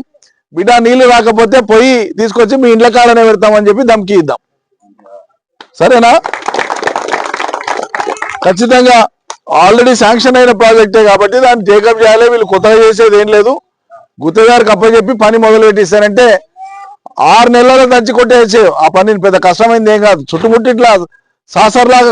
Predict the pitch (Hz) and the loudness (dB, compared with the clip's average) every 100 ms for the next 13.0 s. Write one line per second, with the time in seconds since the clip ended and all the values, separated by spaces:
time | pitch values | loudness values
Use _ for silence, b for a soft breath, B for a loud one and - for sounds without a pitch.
0 | 202 208 233 240 240 240 233 131 _ _ | 0 0 0 2 2 2 0 -2 _ _
1 | _ _ _ _ _ _ - 160 226 247 | _ _ _ _ _ _ -10 -4 0 2
2 | 233 254 208 285 262 - _ _ _ _ | 2 0 0 0 0 -2 _ _ _ _
3 | - 208 240 240 240 233 226 175 233 240 | -8 -4 0 2 2 2 0 0 0 0
4 | 233 254 262 247 240 226 240 240 233 226 | 0 2 0 2 2 2 2 2 0 0
5 | 233 262 262 226 214 190 240 233 214 254 | 0 0 0 0 -2 -4 0 0 2 0
6 | 233 208 226 226 214 226 247 202 202 226 | 0 -2 0 0 0 0 0 0 0 0
7 | 220 226 208 208 214 180 254 220 220 220 | 0 0 0 0 0 0 0 0 0 0
8 | 202 202 269 226 214 202 190 175 180 170 | 0 0 2 2 2 0 0 0 0 -2
9 | 165 220 220 208 226 247 233 240 220 208 | -2 -2 0 0 0 0 2 2 2 0
10 | 202 - _ _ _ _ _ _ _ 784 | 0 -4 _ _ _ _ _ _ _ _
11 | _ _ _ _ _ _ _ _ - 196 | _ _ _ _ _ _ _ _ -10 -6
12 | 240 254 247 240 180 226 226 226 208 226 | -2 0 0 0 0 0 2 2 2 2